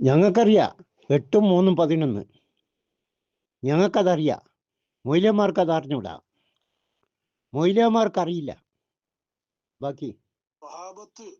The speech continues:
Speaker 2: താബിയ, തബഅ താബിയ, എല്ലാ ഇമാമികളും തറാവി നിസ്കാരം നിസ്കരിച്ചത് ഇരുപത് റക്അത്താണ്.
Speaker 1: കളവ് പറയല്ല, കളവ് പറയല്ല. ഇരുപതിന് എന്നുള്ളതിന് ഈ ഭൂമിയിൽ ഒരു തെളിവില്ല.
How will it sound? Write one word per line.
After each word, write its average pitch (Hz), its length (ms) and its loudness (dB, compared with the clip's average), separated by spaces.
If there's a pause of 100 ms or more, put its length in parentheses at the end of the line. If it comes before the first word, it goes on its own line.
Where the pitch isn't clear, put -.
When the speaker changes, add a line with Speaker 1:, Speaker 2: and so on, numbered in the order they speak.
(120)
Speaker 2:
താബിയ, 180 540 -16 (140)
തബഅ 180 240 -16 (100)
താബിയ, 208 340 -12
എല്ലാ 147 560 -12
ഇമാമികളും 220 720 -12 (760)
തറാവി 190 400 -8
നിസ്കാരം 220 400 -12
നിസ്കരിച്ചത് 190 480 -14
ഇരുപത് 160 240 -12
റക്അത്താണ്. - 680 -18 (600)
Speaker 1:
കളവ് 170 280 4
പറയല്ല, 123 400 0 (760)
കളവ് 165 400 2
പറയല്ല. 113 380 -2 (160)
ഇരുപതിന് 175 640 2
എന്നുള്ളതിന് 147 560 -2 (340)
ഈ 156 120 0
ഭൂമിയിൽ 165 460 0
ഒരു 156 120 -2
തെളിവില്ല. 107 540 -6